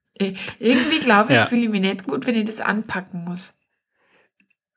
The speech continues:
Speaker 2: Ja, ich glaub, es
Speaker 1: Warum ist
Speaker 2: gibt,
Speaker 1: das so?
Speaker 2: äh, schönere Momente im Rettungsdienst, als Amputate <laughs> einzupacken.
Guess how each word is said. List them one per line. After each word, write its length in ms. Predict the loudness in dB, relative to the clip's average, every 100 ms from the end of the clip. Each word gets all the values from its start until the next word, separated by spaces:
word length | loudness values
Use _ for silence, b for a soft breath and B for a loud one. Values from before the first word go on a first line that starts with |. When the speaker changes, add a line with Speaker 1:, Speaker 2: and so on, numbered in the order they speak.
| _ _ _
Speaker 2:
Ja, 320 | 4 6 6
ich 140 | 6 4
glaub, 200 | 4 6
es 100 | 4
Speaker 1:
Warum 100 | 6
ist 20 |
Speaker 2:
gibt, 160 | 4 4
Speaker 1:
das 120 | -2
so? 80 | 0
Speaker 2:
äh, 260 | 2 4 4
schönere 560 | 6 6 8 6 4
Momente 560 | 2 2 0 -2 -2 -4
im 140 | -2
Rettungsdienst, 840 | -4 -6 -4 -8 -4 0 0 -2 -4
als 280 | -6 -4
Amputate 880 | -4 -2 0 0 2 2 2 4 6 6 2
<laughs> 120 | B
einzupacken. 1000 | 2 4 4 2 2 4 0 0 -4 -4